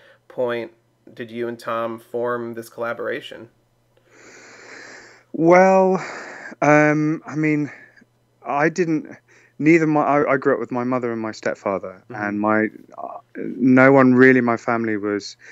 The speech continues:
Speaker 2: they were passionate about music, but no one really played music. And my stepfather, um, I think my m-, mum met him when I was probably about one or two,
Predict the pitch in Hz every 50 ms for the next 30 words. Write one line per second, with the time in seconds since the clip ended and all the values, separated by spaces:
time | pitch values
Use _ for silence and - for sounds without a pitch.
0 | - - 120 117 110 - 165 175 - - 131 98 101 113 110 71 110 117 117 120
1 | 147 147 120 127 113 113 110 110 110 107 104 104 107 - - 113 110 101 98 98
2 | 92 87 90 82 - - 98 101 104 104 - - - - 143 - _ - - 107
3 | 98 95 95 95 92 92 - _ _ _ _ _ _ _ _ _ _ _ _ -
4 | 98 98 98 98 95 98 98 101 - 101 101 - 107 - 110 110 107 107 107 107
5 | 107 _ _ _ _ _ _ - - 113 110 110 110 110 107 104 104 107 - -
6 | - 107 101 101 101 101 95 98 - - 113 95 95 92 90 - 101 98 - -
7 | - 131 120 107 107 104 101 98 95 - - - 120 101 92 92